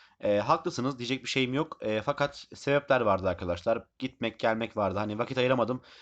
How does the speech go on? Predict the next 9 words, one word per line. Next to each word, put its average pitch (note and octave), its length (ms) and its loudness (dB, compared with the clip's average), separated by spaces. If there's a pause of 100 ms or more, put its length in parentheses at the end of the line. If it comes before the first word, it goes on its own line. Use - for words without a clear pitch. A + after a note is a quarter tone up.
(260)
Ee, G#2+ 340 4
şehirden B2+ 360 2
şehre B2 260 2
geçtim A2+ 320 -2
falan. C3+ 280 2 (400)
Ee, G#2 380 2
video B2+ 200 -4
çekemedim A#2+ 420 -2
açıkçası. G#2 540 -6